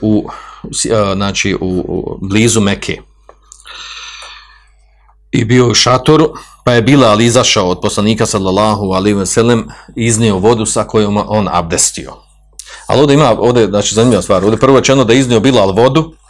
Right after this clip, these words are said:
u ovom rivajetu. Iznio je vodu, prosuo je vodu koju je uhvatio, uzeo, uhvatio vodu, a onda poslije spominje da je abdestio. Kako je prosuo vodu, a onda ovaj abdestio. Iznio vodu s kojom abdestio,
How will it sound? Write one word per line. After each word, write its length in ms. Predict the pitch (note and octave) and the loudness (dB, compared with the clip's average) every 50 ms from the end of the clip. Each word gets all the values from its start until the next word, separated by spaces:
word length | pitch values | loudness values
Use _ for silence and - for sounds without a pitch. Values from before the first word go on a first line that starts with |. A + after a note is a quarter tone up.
| - _ _ _ _ - | -20 _ _ _ _ -2
u 60 | - A#2 | 0 2
ovom 140 | B2 A2 | 2 2
rivajetu. 460 | G2 F#2+ F2+ F2 F2 F2 E2+ - - - _ - | 2 0 0 -2 -4 -4 -8 -10 -14 -20 _ -2
Iznio 360 | A2+ C3+ C#3+ B2+ B2+ A#2+ A2 | 0 0 2 2 2 2 2
je 60 | G#2 | 2
vodu, 380 | F#2 G#2+ B2+ D3 C#3+ F3 E3 - - - - _ _ _ _ _ - - G3 G#3 - - - - - - _ _ | 4 4 2 4 4 2 -2 -2 -4 -16 -20 _ _ _ _ _ -12 -10 -8 -8 -8 -12 -18 -20 -20 -20 _ _
prosuo 380 | - C#3+ D#3+ D#3 - - C3+ A#2+ | 0 2 2 2 2 2 2 4
je 100 | A2 G#2+ | 4 4
vodu 380 | G2+ B2+ C3+ A#2+ A2 G2+ - - - - - - - - | 4 2 2 2 0 -4 -4 -10 -18 -16 -16 -14 -14 -4
koju 160 | - - B2 | 0 2 4
je 80 | A#2 A#2+ | 4 4
uhvatio, 420 | B2+ B2+ A2+ - A2 G2+ F#2+ F2+ | 4 2 0 0 0 0 0 0
uzeo, 280 | G2+ A2+ A2+ G2+ G#2 F#2 | 0 0 0 0 0 -2
uhvatio 540 | F#2 G#2+ G2+ G2+ G#2 A#2+ G#2 - - G2 F#2 | 0 -2 -2 -2 0 -2 -2 -2 -2 -6 -2
vodu, 420 | F#2+ A2+ C#3 C#3+ D3 D#3 A2 - - - - | 2 2 2 4 2 0 -2 -4 -12 -18 -12
a 140 | - - A#2+ | -4 0 2
onda 160 | C#3 D3 C#3+ | 2 2 2
poslije 240 | - D#3 D3+ C3 B2 | 2 0 -2 -2 -2
spominje 240 | G#2+ C#3+ D3+ C#3+ A#2 | -2 0 2 2 4
da 80 | A#2+ | 4
je 60 | A2+ A2+ | 2 2
abdestio. 420 | G#2+ G#2 G2+ - - - E2 D2+ - - _ - - - - - - - - - - - - - - - - - - _ _ | 2 0 -4 -6 -6 -8 -10 -12 -12 -16 _ -20 -20 -20 -20 -20 -20 -12 -12 -12 -12 -12 -16 -20 -20 -18 -18 -18 -20 _ _
Kako 180 | - C3 A#2 C3 | -4 -2 -2 0
je 40 | - | -2
prosuo 260 | B2 A#2+ - B2 A2+ | 0 -2 0 2 2
vodu, 240 | A2+ B2 A#2+ A#2+ A2+ | 2 2 4 4 2
a 40 | |
onda 180 | A2+ A#2 A2 A2 | 2 4 2 2
ovaj 220 | A2 G#2+ G2+ G2 | 2 2 0 0
abdestio. 540 | F#2+ F#2+ G2+ G#2 - - F#2 D2+ F#2+ G2 G2+ A2 | -2 -2 -2 -4 -4 -2 -4 -2 -2 -2 -2 -2
Iznio 280 | A2 B2 C3+ D3 C#3 A#2+ | -2 0 2 4 4 4
vodu 280 | B2+ E3+ F3 D3+ C#3+ A#2+ | 4 4 4 4 2 0
s 80 | - | 2
kojom 200 | - C#3+ C3 B2+ | 2 2 4 4
abdestio, 720 | C3 D#3+ F3+ F#3 F#3+ F#3 - - F#3+ F3+ F3+ F3 - - | 4 4 4 4 2 2 2 2 4 4 4 4 2 -2